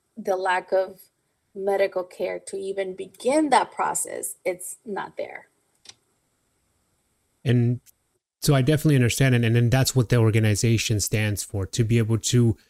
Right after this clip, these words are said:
Speaker 2: regardless of the situation, be able to try it at least, well, not at least, to do the best and the most that we can to be able to get every single case, every single veteran back home, both from around the world. And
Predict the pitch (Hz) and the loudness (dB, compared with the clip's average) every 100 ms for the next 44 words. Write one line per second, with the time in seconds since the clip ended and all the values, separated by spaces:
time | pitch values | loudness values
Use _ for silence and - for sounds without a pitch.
0 | _ _ _ - 135 113 117 123 110 117 | _ _ _ 2 2 4 2 4 4 2
1 | 107 - 113 - 107 101 101 - 104 101 | 0 0 -2 -2 0 0 0 -2 -2 -4
2 | - _ _ - 120 107 104 - 120 107 | -6 _ _ 2 4 4 2 0 0 2
3 | 101 101 98 101 104 98 - - _ _ | 2 0 -2 0 0 0 -2 -8 _ _
4 | _ _ _ _ _ _ _ _ _ - | _ _ _ _ _ _ _ _ _ -2
5 | 131 120 117 117 117 117 107 110 120 98 | 2 4 4 2 0 -2 0 2 2 0
6 | - _ _ - 123 135 120 101 120 123 | -6 _ _ 0 4 4 4 0 0 0
7 | - 117 104 104 113 - 107 95 98 113 | 0 0 2 2 2 2 -2 -2 -2 0
8 | 104 110 101 98 95 95 101 101 - _ | 0 -2 -2 -2 -2 -4 -2 -2 -4 _
9 | _ _ - 123 113 - 107 101 - 104 | _ _ -2 2 2 2 0 0 -2 -4
10 | - 107 107 - 104 98 92 101 95 101 | -2 -2 -2 -2 -2 -2 -2 -2 -2 0
11 | 95 95 92 90 104 92 90 101 92 - | -2 -2 -2 -4 -6 -6 -4 -6 -6 -4
12 | 95 92 92 92 90 107 104 104 _ _ | -2 -2 -4 -4 -2 -2 -2 -8 _ _
13 | - 117 120 - 131 | -4 0 0 0 -4